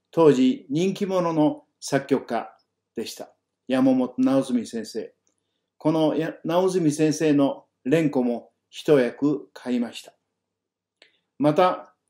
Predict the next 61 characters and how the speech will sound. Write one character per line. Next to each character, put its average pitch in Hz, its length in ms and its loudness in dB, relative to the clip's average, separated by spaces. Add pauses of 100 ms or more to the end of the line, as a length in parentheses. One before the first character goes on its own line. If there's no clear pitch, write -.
関 220 200 0
西 170 220 2
で 139 80 6
は 135 320 2 (240)
ロ 196 280 8
ー - 20 -
カ 220 120 4
ル 196 120 4
電 185 180 4
車 143 160 0
も 131 140 2
こ 160 200 -6
ん 170 120 -6
な 165 140 -4
楽 160 260 -2
し 165 220 -4
い - 20 2
の 139 100 4
が 127 260 -2 (340)
走 - 260 -6
っ - 40 -16
て 139 100 2
い 117 100 0
ま 113 100 -4
す 110 140 -10
よ。 143 380 -2 (1500)
今 160 160 -6
年 175 220 0
も 160 340 0 (460)
ユ 170 180 4
ー - 20 2
フ 165 100 0
ォ 180 60 6
ニ 175 100 2
ア 160 40 0
ム 139 120 4
を 131 60 2
愛 156 160 0
好 170 180 0
す 160 140 -6
る 151 100 0
皆 165 240 2
さ 156 180 0
ん 143 120 2
の 131 120 2
幸 170 460 0
せ 160 160 -4
と、 - 300 -2 (360)
ユ 156 140 2
ー - 20 0
フ 143 100 0
ォ 160 40 2
ニ 160 80 2
ア 151 60 6
ム 151 100 4
が 139 140 4
よ 156 120 4
り 180 120 2
多 208 200 8
く 170 140 -2
の 139 280 2